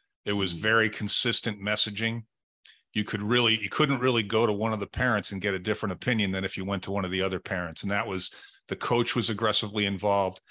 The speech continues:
Speaker 1: I think the consistency of the messaging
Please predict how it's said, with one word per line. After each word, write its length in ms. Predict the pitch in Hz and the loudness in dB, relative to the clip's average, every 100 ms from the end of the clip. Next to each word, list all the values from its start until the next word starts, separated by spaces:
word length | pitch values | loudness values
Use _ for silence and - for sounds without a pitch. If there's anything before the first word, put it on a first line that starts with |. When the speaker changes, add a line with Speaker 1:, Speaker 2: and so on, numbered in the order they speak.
| - _ | -20 _
Speaker 1:
I 60 | 113 | -4
think 220 | - 165 | 0 0
the 100 | 156 | -2
consistency 1200 | - 113 - - 170 - 156 117 - 117 107 107 | -4 0 2 2 2 2 0 -2 0 2 2 0
of 160 | 104 95 | -4 -6
the 80 | 98 | -2
messaging 800 | 104 117 - 101 98 92 90 | 0 0 0 -4 -4 -4 -6